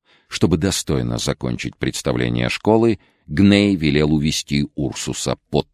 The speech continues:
трибуны. Ждать вызова на арену Урсусу пришлось долго. Гладиаторов уводили по очереди, но обратно никто не возвращался. Для уцелевших в бою был предназначен другой загон,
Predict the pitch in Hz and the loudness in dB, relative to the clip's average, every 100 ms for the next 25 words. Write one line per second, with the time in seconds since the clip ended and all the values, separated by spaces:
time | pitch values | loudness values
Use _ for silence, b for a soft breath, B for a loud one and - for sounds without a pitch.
0 | _ 76 64 52 57 55 64 - _ _ | _ -8 -8 -6 -6 -6 -8 -16 _ _
1 | _ _ _ _ _ _ _ - 76 78 | _ _ _ _ _ _ _ -6 -2 0
2 | 98 76 85 76 76 73 73 73 82 98 | 0 0 -2 -2 -2 0 0 0 0 0
3 | 67 52 - _ - 76 82 - 90 - | -2 -6 -12 _ -4 -2 0 -2 -6 -6
4 | 65 65 58 69 67 - - 64 50 50 | -6 -6 -4 -2 -4 -2 -2 -2 -2 -10
5 | - _ _ _ _ - 71 80 78 95 | -12 _ _ _ _ -12 -2 0 2 0
6 | - 78 - 69 64 58 71 69 - 73 | 0 -4 -2 -2 -2 -2 0 -2 0 0
7 | 65 - 62 50 50 50 _ _ _ - | 0 -2 -6 -8 -10 -14 _ _ _ -4
8 | 73 65 95 82 80 85 76 - 71 69 | -2 -2 -2 -2 0 0 0 0 -2 0
9 | 64 55 62 - - 50 - 50 - _ | -2 -2 -4 -2 -4 -4 -6 -10 -12 _
10 | _ _ - 71 80 71 - 82 78 64 | _ _ -8 2 2 2 2 0 2 0
11 | - 57 50 50 50 65 67 85 64 67 | -4 -8 -8 -10 -4 -2 2 0 0 -2
12 | 64 62 58 62 58 60 67 - 65 60 | -2 -4 -4 -2 -4 -2 -2 -2 -4 -2
13 | 76 71 80 85 55 64 50 55 53 82 | -2 0 2 2 2 -4 -4 -4 -4 -6